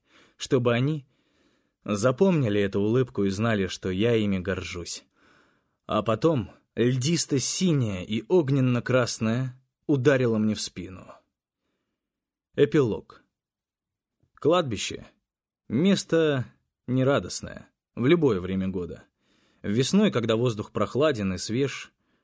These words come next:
а деревья окутаны зелёным дымом свежей листвы, думать о смерти особенно неприятно. Летом, в жару, когда поднимается запах сухой земли, кладбище кажется затаившимся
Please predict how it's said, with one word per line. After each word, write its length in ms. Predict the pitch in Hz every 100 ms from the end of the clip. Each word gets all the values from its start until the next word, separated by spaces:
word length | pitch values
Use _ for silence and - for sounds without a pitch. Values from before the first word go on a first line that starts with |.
| -
а 200 | 101 101
деревья 480 | 101 113 123 110 104
окутаны 540 | 131 120 101 98 95
зелёным 520 | 98 110 113 104 98
дымом 280 | 107 104 98
свежей 360 | - 104 98 98
листвы, 480 | 95 - 139 135 - _ _ -
думать 420 | 95 117 175 165
о 80 | 151
смерти 340 | 131 180 175 143
особенно 540 | 127 - 147 110 98
неприятно. 800 | 98 98 101 95 85 - - - _ _ _ _ _ _ -
Летом, 500 | 101 156 180 113 101
в 40 |
жару, 360 | 110 135 190 -
когда 300 | 101 104 98
поднимается 680 | 107 107 123 123 110 -
запах 340 | 110 135 110 -
сухой 300 | - - 113
земли, 520 | 98 98 101 143 131 _ _ _ -
кладбище 500 | 175 202 143 131 123
кажется 480 | - 131 120 - 107
затаившимся 1040 | 104 113 113 135 127 - 117 - 117